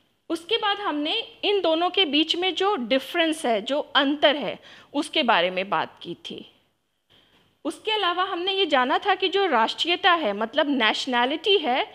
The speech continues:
ये किन तत्वों से मिलके बनी है, और आखिर में हमने राज्य का अर्थ और राज्य के जो तत्व हैं, उनके विषय में बात की थी। तो आइए विस्तार से हम इन पॉइंट्स पे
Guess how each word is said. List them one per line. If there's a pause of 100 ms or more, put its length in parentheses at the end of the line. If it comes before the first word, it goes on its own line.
(280)
ये
किन (220)
तत्वों
से
मिलके (340)
बनी
है, (380)
और
आखिर
में
हमने (260)
राज्य
का
अर्थ (260)
और (200)
राज्य
के
जो
तत्व
हैं, (340)
उनके
विषय
में (120)
बात
की
थी। (480)
तो
आइए
विस्तार
से
हम
इन
पॉइंट्स
पे